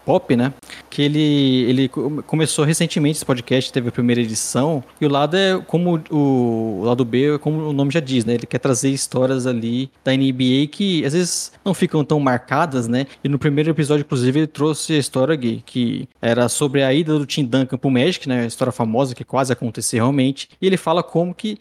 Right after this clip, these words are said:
o Doc Rivers pode ter estragado tudo ali com simples, com uma simples resposta. E o jeito que ele vai narrando ali é bem legal. Acho que vale a recomendação. Vale a recomendação de novo também pro pessoal do Cultura Pop, que você já recomendou aqui no nosso podcast, que também é sempre um trabalho muito bom.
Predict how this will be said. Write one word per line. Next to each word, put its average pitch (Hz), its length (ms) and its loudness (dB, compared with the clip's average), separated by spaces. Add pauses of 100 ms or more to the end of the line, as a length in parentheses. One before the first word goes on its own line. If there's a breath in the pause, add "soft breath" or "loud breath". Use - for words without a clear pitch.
(120)
o 170 380 4
Doc 156 240 0
Rivers 160 380 0
pode 170 200 0
ter 185 80 -2
estragado 165 400 0
tudo 151 320 -2
ali 135 320 -4 (120)
com 156 140 -4
simples, 147 760 -4
com - 120 -2
uma 135 60 6
simples 151 300 -4
resposta. - 540 -6 (220)
E 139 180 2
o 127 40 2
jeito 143 200 -2
que - 60 -2
ele 143 80 0
vai 131 160 2
narrando 131 280 0
ali 127 140 0
é 127 60 2
bem 123 140 0
legal. 120 520 -2 (100)
Acho - 100 -8
que - 60 -2
vale 120 180 2
a - 20 4
recomendação. 123 480 0
Vale 147 160 0
a - 20 2
recomendação 143 480 0
de 139 100 -2
novo 139 280 0 (260)
também 135 240 2
pro - 160 -20
pessoal 139 220 0
do 131 60 0
Cultura 135 340 -2
Pop, - 380 -2
que - 100 -16
você 131 120 -4
já 120 240 0 (100)
recomendou 117 420 2
aqui 120 100 -4
no 120 60 -2
nosso 113 140 -4
podcast, 113 420 -2
que - 60 -20
também 117 380 0 (120)
é - 40 -16
sempre 127 220 -2
um - 20 -4
trabalho 120 320 0
muito 117 240 -4
bom. - 200 -10